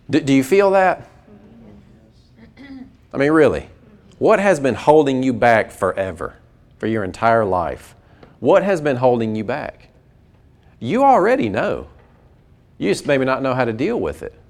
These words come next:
But just let yourself feel it.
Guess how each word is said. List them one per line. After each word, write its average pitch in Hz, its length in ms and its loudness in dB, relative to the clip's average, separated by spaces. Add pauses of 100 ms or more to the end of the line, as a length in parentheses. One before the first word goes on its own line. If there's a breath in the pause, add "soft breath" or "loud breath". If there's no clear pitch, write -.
(1000)
But 143 140 -2
just 208 220 -8
let 160 360 0
yourself 151 440 -6
feel 220 420 -10
it. - 200 -16